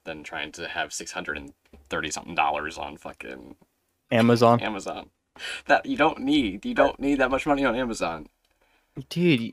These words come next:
Speaker 2: you could buy, I could buy so much manga, it's not even funny.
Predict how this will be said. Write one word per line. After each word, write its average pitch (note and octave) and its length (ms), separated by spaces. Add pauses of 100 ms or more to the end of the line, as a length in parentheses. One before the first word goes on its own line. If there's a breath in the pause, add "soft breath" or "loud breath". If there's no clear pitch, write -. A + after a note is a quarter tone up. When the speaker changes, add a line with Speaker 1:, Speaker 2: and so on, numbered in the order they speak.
(140)
Speaker 2:
you B2 120
could - 180
buy, D3 220
I C3 120
could - 180
buy B2 200
so - 380
much D#3 220
manga, A#2+ 480
it's A2+ 160
not B2+ 80
even A#2+ 160
funny. B2 520